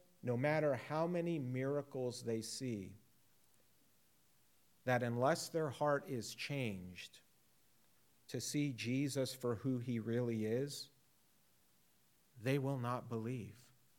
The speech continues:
How do you know this? Well, I thought of it like this. How many times, I don't know if this is true in your life, but have you ever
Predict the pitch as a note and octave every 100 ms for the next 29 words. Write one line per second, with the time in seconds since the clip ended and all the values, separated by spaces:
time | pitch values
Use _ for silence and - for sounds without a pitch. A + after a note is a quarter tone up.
0 | _ _ _ _ _ _ _ _ _ -
1 | D#3+ F3+ D#3+ B2+ A2+ C3+ D3+ D#3+ - -
2 | _ _ _ _ _ _ _ _ - -
3 | A#2 C#3 D#3+ D#3 A#2+ A#2+ A2+ - - _
4 | _ _ - - - _ - G#2+ A2 B2+
5 | C3 G2+ - - - _ _ _ _ _
6 | - _ _ _ _ _ - - - -
7 | _ _ _ _ _ _ _ _ - _
8 | - G3+ A#3+ - - C3+ C3 A2+ G2+ G#2
9 | G#2 - - _ _ _ _ _ _ _
10 | _ _ _ _ _ - F#3+ D#3+ C#3 C#3+
11 | - B2 - - B2 G#2 A2+ G#2 G#2 -
12 | A2+ A2+ C#3+ E3 G3 G#3 G3